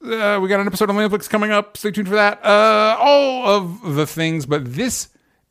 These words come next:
week, we are talking about Marvel's new animated series, What If. My name is D J Wooldridge, and with me today is a very special guest.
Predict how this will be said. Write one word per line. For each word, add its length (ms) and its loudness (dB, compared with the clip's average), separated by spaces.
week, 440 -2
we 140 -6
are 60 -4
talking 360 -8
about 340 -6
Marvel's 420 -8
new 200 -4
animated 440 -4
series, 280 -6
What 260 0
If. 300 -2
My 400 0
name 540 -2
is 180 -6
D 160 -6
J 120 -4
Wooldridge, 440 -4
and 140 -4
with 160 -2
me 100 -4
today 240 -2
is 100 -2
a 60 -6
very 260 2
special 320 -8
guest. 380 -12